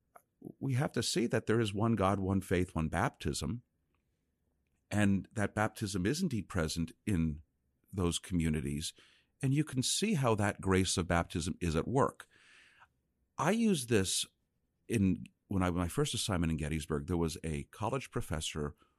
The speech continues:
who was beginning to take instructions in the Catholic faith. She was raised Lutheran. And she said to me, "Father, I want to become Catholic because I believe that this is what Jesus is asking me.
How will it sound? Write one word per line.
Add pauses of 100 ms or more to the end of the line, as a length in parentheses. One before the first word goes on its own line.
(240)
who
was (140)
beginning
to
take
instructions (120)
in
the
Catholic
faith. (760)
She
was
raised
Lutheran. (840)
And
she
said
to
me, (400)
"Father, (600)
I
want
to
become
Catholic
because
I
believe
that
this
is
what
Jesus
is
asking
me.